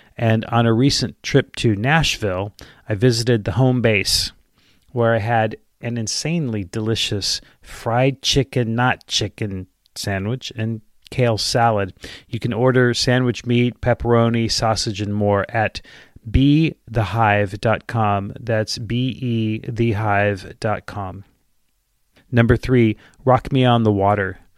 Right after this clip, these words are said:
a new book by journalist Ronald Brownstein, is catnip for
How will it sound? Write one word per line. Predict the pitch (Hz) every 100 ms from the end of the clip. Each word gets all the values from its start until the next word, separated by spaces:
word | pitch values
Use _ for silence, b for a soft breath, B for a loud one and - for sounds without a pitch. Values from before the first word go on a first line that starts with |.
| b b b
a | 113 110
new | 117 120
book | 107 104 107 - -
by | 107 101 98 _ _
journalist | - 113 113 107 - -
Ronald | 107 110 110 98 90
Brownstein, | 104 107 98 - 95 92 - -
is | 110 -
catnip | - 143 151 - 107 101 - - - B B B _
for | - - 113 110 101